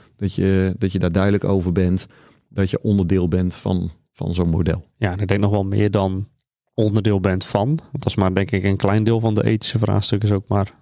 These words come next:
Speaker 2: waarom je dit doet, waarom je het op deze manier doet.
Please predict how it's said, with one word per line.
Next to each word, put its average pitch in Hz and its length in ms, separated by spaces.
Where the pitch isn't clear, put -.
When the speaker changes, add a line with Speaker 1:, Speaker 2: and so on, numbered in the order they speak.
Speaker 2:
waarom 104 420
je 107 100
dit 101 180
doet, 101 360
waarom 92 300
je 101 80
het 101 280
op 110 140
deze 110 280
manier 104 280
doet. - 380